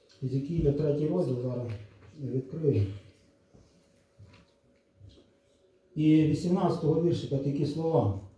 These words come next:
Як от людина може міняти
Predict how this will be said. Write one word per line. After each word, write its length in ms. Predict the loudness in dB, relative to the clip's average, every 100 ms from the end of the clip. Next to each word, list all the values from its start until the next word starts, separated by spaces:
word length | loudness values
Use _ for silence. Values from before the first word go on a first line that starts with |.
| _ _ -20 _ _ _ -2
Як 280 | 0 2
от 140 | 0 0
людина 420 | 0 0 0 2
може 520 | 2 0 2 2 2 -4 -20 _ _ -20 -20 _ -20 -20 -20 -8
міняти 880 | -2 2 2 2 0 4 6 6 2